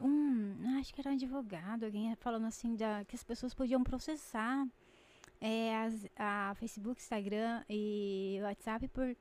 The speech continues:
por danos, tipo, não conseguiram trabalhar, tal. Eu fiquei pensando, "Nossa, mas isso não é uma besteira? Porque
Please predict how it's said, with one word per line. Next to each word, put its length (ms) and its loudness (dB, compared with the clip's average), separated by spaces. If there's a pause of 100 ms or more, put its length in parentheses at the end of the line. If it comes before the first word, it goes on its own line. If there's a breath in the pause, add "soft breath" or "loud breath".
(360 loud breath)
por 180 -2
danos, 380 0
tipo, 460 -2 (140)
não 80 -2
conseguiram 380 -2
trabalhar, 500 0
tal. 160 -4
Eu 80 -4
fiquei 160 -8
pensando, 360 -2
"Nossa, 340 -2
mas 160 2
isso 200 -4
não 340 -4
é 60 2
uma 120 2
besteira? 640 2
Porque 280 -2